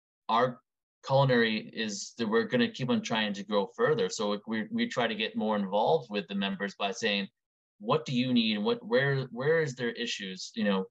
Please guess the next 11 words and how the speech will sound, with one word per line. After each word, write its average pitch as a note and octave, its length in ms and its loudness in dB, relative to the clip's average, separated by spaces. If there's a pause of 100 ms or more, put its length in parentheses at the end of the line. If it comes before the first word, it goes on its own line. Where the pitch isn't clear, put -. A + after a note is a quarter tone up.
(100)
we A#2+ 80 6
wanna A#2+ 340 8
hear A#2 200 4
your G2+ 200 0
voice. G2+ 500 0 (200)
And G2+ 360 0
that's - 520 -4 (760)
kind C#3 180 6
of G#2+ 320 6
what's A#2 240 6
really G#2 440 4